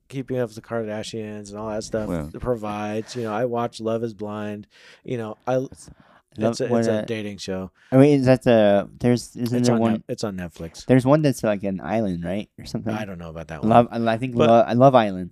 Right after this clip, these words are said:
Speaker 1: You know,
Speaker 2: Mm.
Speaker 1: but so it's
Speaker 3: We should, we should watch.
Speaker 1: yeah. So
Speaker 3: <laughs>
Speaker 1: we're, we're not, we're not blind. We're not
Speaker 3: Yeah.
Speaker 1: blind to the things
Speaker 3: Right.
Speaker 2: Yeah.
Speaker 1: of this world. You
Speaker 3: Yeah.
Speaker 1: know, we, we enjoy some of these things,
Speaker 2: Yeah.
Speaker 1: but it's important that we, that we can separate it and say,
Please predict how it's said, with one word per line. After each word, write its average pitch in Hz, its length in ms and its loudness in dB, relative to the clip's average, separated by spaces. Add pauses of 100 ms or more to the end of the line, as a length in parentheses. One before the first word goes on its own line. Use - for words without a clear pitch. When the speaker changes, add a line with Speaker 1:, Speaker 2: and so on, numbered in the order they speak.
(140)
Speaker 1:
You 147 180 -2
know, 131 180 -4
Speaker 2:
Mm. - 140 -16
Speaker 1:
but 156 240 -6
so 160 220 4
it's 151 160 4
Speaker 3:
We 113 60 0
should, - 160 -8
we 107 80 -6
should - 140 -10
watch. - 160 -12
Speaker 1:
yeah. 104 200 -8
So 170 200 2
Speaker 3:
<laughs> 185 320 2
Speaker 1:
we're, 190 60 2
we're 170 180 2
not, 185 340 0 (160)
we're 131 120 0
not 139 240 0
blind. 117 760 -4 (240)
We're 131 200 -4
not 131 140 -2
Speaker 3:
Yeah. 113 60 -14
Speaker 1:
blind 117 420 -2
to 117 80 -4
the 95 140 -6
things 95 640 -4
Speaker 3:
Right. 95 260 -2
Speaker 2:
Yeah. 85 220 4
Speaker 1:
of 123 100 0
this 117 220 -4
world. 117 460 4
You 117 140 0
Speaker 3:
Yeah. 107 120 4
Speaker 1:
know, 113 60 0
we, 180 440 0
we 147 180 -2
enjoy 175 300 -4
some 110 200 -8
of 101 60 -8
these 95 200 -6
things, 92 380 -6 (120)
Speaker 2:
Yeah. 78 240 -4
Speaker 1:
but 123 160 2
it's 120 220 0
important 123 580 -6 (100)
that 101 220 -4
we, 104 280 -8 (880)
that 107 220 -6
we 104 240 -6
can 98 240 -14
separate 101 680 -4
it 98 160 -10
and 101 120 -18
say, 98 440 -8